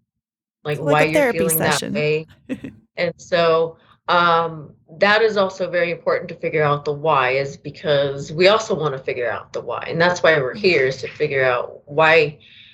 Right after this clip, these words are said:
Speaker 1: why do you feel that block, or why do you feel nervous, or what do you unconsciously afraid to see,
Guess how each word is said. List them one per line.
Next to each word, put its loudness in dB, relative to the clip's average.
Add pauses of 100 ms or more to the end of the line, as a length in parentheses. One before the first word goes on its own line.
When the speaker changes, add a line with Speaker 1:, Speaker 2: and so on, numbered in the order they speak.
(460)
Speaker 1:
why 2
do -2
you -2
feel -2
that -4
block, -4
or -8
why 0
do 2
you -10
feel -4
nervous, -2
or 0 (460)
what 4
do 0
you 2 (840)
unconsciously 0
afraid -2
to -16
see, -14